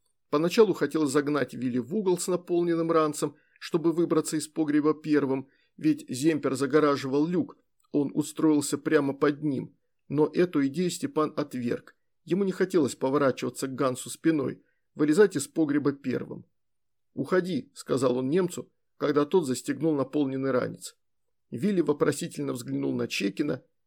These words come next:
«Не будешь стрелять?» И сержант отрицательно покачал головой. Земпер поверил Ивану. Он просунул левую руку в лямку ранца, а правой снял со ступеньки парафиновую плошку,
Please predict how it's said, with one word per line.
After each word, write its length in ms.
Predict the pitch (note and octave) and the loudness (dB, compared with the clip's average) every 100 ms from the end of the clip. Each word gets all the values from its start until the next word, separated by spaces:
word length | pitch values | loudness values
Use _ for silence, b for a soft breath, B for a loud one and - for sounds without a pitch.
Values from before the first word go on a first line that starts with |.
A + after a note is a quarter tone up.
| _ - | _ -6
«Не 160 | C3+ | -6
будешь 540 | B2 F#3 A3 G#3 - _ | -2 -2 -2 -4 -8 _
стрелять?» 720 | - - E3 F3 C3+ - - _ _ _ _ - | -14 -6 -2 0 0 -4 -12 _ _ _ _ -8
И 100 | C#3+ | -2
сержант 480 | F#3 E3 F#3 A3 | 0 2 2 2
отрицательно 640 | F3 E3 D3+ F#3 F#3+ E3+ D#3 | 0 -2 -2 0 0 0 -2
покачал 480 | C#3+ D3 C#3 D#3+ | -2 -2 0 0
головой. 640 | D3+ C#3+ C#3 A2+ - - _ | 2 2 2 0 -4 -6 _
Земпер 480 | - A#2+ A3 A3+ G3 | -10 2 2 4 2
поверил 520 | F3+ F#3+ F3 D3 C3 | 4 2 6 4 4
Ивану. 440 | A#2+ - - - - _ _ _ - | 0 -2 -6 -10 -16 _ _ _ 2
Он 160 | A3 | 2
просунул 560 | - E3 D#3+ G#3 F3+ D#3 | 6 4 4 0 2 2
левую 400 | D3+ F#3 D3 D3+ | 6 4 6 4
руку 260 | E3+ E3+ | 4 0
в 60 | C3+ | 0
лямку 400 | C#3 C3+ B2 C3 | 2 2 -2 0
ранца, 460 | D3 G3 F#3+ F3 b b b | 2 2 0 -4 b b b
а 100 | - | -4
правой 380 | D3 G#3 G#3+ D#3 | 0 4 4 4
снял 280 | - F3 G3 | 2 0 0
со 100 | D#3 | -2
ступеньки 500 | D3 C#3+ E3 F#3+ F#3 | -4 -6 0 -2 0
парафиновую 640 | D3+ C#3 C#3 F3+ E3+ D#3+ | -2 0 0 -2 0 2
плошку, 580 | D#3+ C#3 C3 - - - | 0 -2 -4 -4 -8 -12